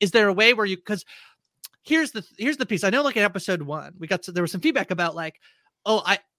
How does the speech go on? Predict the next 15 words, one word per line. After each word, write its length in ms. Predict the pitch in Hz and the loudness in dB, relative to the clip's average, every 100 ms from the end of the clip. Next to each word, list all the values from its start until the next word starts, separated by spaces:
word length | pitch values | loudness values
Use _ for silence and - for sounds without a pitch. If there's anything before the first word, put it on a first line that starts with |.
| - | 2
I 160 | 202 196 | 2 4
know 200 | 202 214 | 0 0
that 160 | 226 | -2
they're 100 | 208 | -4
playing 360 | 185 - 196 185 | -6 -4 -4 -4
in 60 | |
the 60 | 175 | -8
supernatural, 600 | - 175 165 156 - 233 | -8 -8 -6 -6 -6 -4
but 100 | 180 | 0
I 60 | 175 | 0
want 380 | 151 214 233 240 | 0 0 0 -2
the 160 | 190 | -6
answer 340 | 180 170 - 175 | -6 -6 -8 -12
to 200 | - 160 | -10 -10
be 480 | 160 151 147 147 | -6 -6 -6 -8